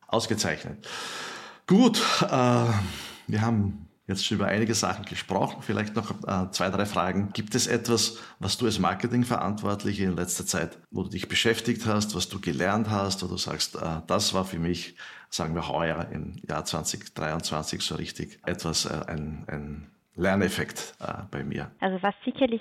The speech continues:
Speaker 2: ein Lerneffekt war, war die Organisation wirklich intern bei mir, um einfach Projekte besser planen zu können. Und da kann ich nur sagen, ich habe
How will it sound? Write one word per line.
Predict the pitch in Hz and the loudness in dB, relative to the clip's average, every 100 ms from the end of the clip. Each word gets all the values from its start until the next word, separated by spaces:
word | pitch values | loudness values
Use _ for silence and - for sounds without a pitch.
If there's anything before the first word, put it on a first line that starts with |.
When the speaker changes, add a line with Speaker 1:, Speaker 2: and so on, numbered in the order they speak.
| - | -4
Speaker 2:
ein | - 196 | 0 0
Lerneffekt | 190 185 196 233 226 - - 220 - - 208 | 0 2 2 2 -2 -6 -2 -2 -2 -10 2
war, | 202 202 208 180 175 | 4 6 4 0 2
war | 185 185 190 | 4 6 4
die | - 190 185 - | 2 2 2 0
Organisation | - 196 196 190 196 - - 196 233 262 254 | 2 2 2 4 2 2 -2 4 6 6 2
wirklich | 202 220 214 - | -2 -2 -2 2
intern | 240 285 - 285 269 277 277 - | 8 8 8 6 8 8 4 2
bei | 170 | 2
mir, | 180 220 262 277 - | 6 8 8 6 4
um | 233 | 4
einfach | - 214 220 208 - | 6 4 0 -4 -6
Projekte | - 208 202 - - | 2 4 4 2 -2
besser | 196 190 - | 2 2 0
planen | 196 185 185 190 190 | 0 0 2 2 -2
zu | 196 | -6
können. | - 185 185 185 | -2 0 2 0
Und | 180 208 | 0 2
da | 196 190 _ | 4 2 _
kann | - 208 | 0 4
ich | 226 | 4
nur | 220 - | 2 4
sagen, | 202 202 | 2 2
ich | - | -2
habe | 208 | -2